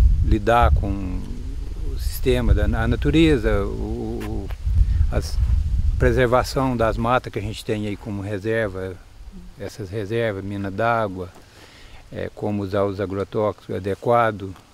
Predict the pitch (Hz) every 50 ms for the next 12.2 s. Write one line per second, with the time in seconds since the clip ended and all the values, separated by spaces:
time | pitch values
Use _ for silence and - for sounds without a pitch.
0 | _ _ - - - - 107 101 104 101 101 98 101 104 101 - - 113 98 92
1 | 107 104 101 101 101 104 107 113 120 117 107 110 101 - 120 117 123 123 104 131
2 | 131 - - - 147 135 123 - 143 135 120 - - 123 113 123 131 123 - -
3 | 127 - - - 123 - 127 113 120 123 123 127 127 - - - - - - -
4 | - - - - - 120 113 107 90 117 107 110 107 101 98 101 107 113 113 92
5 | - - - - - - - - - - - - - - - - - - 104 98
6 | 101 104 - - - - 113 107 104 98 98 92 - - - - - - - -
7 | - - - - - - - - - - - 113 98 104 110 110 - - 117 107
8 | 98 95 98 107 104 95 90 - - - - - - - - - - - - -
9 | 120 123 110 135 147 135 - - 151 165 190 185 170 185 208 208 170 185 180 175
10 | 180 165 175 190 185 - - 185 185 175 - 175 147 165 156 - 160 - - 170
11 | 135 - - - - - - 143 131 139 135 117 - - - 123 113 117 117 113
12 | - - 139 127